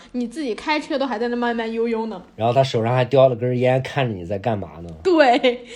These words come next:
Speaker 1: 就是你自己开车特别胆战心惊，然后又怕打滑，又怕怎么样，而摩托车一溜烟就走了。
Speaker 2: 对，反正但是女孩子第一次，如果你要去摩旅的话，你可以先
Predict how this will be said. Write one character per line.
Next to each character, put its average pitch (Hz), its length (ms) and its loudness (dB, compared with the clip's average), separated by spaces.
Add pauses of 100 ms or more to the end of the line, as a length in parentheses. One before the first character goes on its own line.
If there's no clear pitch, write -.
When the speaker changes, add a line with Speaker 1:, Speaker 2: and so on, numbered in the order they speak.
(180)
Speaker 1:
就 349 140 -2
是 330 60 0
你 302 180 0
自 370 120 -6
己 277 120 -2
开 294 200 0
车 302 140 2
特 320 240 0
别 262 160 -2
胆 208 240 -2
战 240 180 0
心 240 300 -4
惊， 240 240 -4
然 226 100 0
后 262 140 0
又 277 80 2
怕 277 180 -2
打 269 240 -4
滑， 226 300 0
又 269 80 4
怕 269 140 2
怎 220 200 -6
么 - 100 -12
样， 226 260 -2
而 247 80 -6
摩 254 180 0
托 285 140 2
车 302 120 0
一 285 120 0
溜 302 260 2
烟 302 180 0
就 330 80 0
走 - 260 0
了。 - 140 -14
Speaker 2:
对， 85 500 -12
反 135 180 4
正 160 80 4
但 170 160 8
是 151 60 2
女 123 160 2
孩 117 220 2
子 139 340 4
第 147 120 2
一 156 80 4
次， 135 340 0
如 117 140 0
果 135 120 0
你 113 100 -2
要 117 180 2
去 120 140 -6
摩 113 220 0
旅 107 160 -4
的 98 120 -2
话， 107 200 -4
你 104 140 -6
可 104 140 -6
以 120 100 0
先 131 360 0